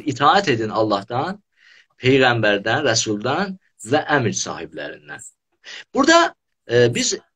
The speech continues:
usul elmində, kəlam elmində bəhs edirik ki, bu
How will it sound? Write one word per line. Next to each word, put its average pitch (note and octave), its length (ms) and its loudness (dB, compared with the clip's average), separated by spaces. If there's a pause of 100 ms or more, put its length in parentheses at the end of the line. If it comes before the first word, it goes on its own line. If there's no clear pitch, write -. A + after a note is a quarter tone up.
usul B3 300 0 (120)
elmində, A2 440 2 (180)
kəlam A3+ 320 2
elmində A#2 400 2
bəhs F#3 300 2
edirik C#3+ 340 0
ki, F#3 140 4 (720)
bu F#3+ 200 4